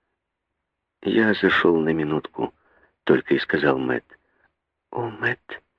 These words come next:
воскликнула она, прижимая к левой стороне груди свою маленькую, стиснутую в кулак руку. «Как ты меня испугал! Я не слыхала, как ты вошел. Я теперь так и подскакиваю от каждого шума».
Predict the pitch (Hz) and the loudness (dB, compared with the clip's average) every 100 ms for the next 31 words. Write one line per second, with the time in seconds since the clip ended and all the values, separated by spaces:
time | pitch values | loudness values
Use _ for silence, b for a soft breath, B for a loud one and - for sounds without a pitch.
0 | _ _ _ - 104 - - 107 - 104 | _ _ _ -4 -2 0 4 4 4 4
1 | 101 98 101 110 - 95 98 98 98 - | 6 6 4 2 2 4 4 4 4 4
2 | 98 101 95 - 98 92 98 90 92 98 | 4 6 4 2 2 4 4 4 4 4
3 | 110 - 90 87 92 90 92 - 82 - | 0 2 2 4 2 0 -4 -2 -2 -4
4 | - 87 - 85 - 82 78 - 80 80 | -6 -6 -4 -4 0 0 -2 -2 0 0
5 | - 76 78 - 85 B B B B B | -4 -4 -6 -8 -16 B B B B B
6 | B - - - 131 117 120 - - 131 | B -4 -4 -4 -10 -8 -8 -10 -12 -10
7 | 135 131 - - _ _ _ _ _ _ | -6 -8 -10 -18 _ _ _ _ _ _
8 | _ _ _ _ _ - 120 123 - 127 | _ _ _ _ _ 2 4 4 2 0
9 | - 123 - - - 113 107 - - - | 0 -2 -6 -12 -10 -6 -2 -2 -2 -10
10 | - _ b b b b b b _ _ | -18 _ b b b b b b _ _
11 | _ _ _ _ _ - 135 - 139 - | _ _ _ _ _ -2 -2 2 0 2
12 | 127 - - 123 - 131 131 - 95 92 | -2 0 -4 -4 -2 0 0 -2 -4 -4
13 | - - 98 101 92 - 104 92 92 | -4 -4 -2 -2 -2 -2 -2 -6 -8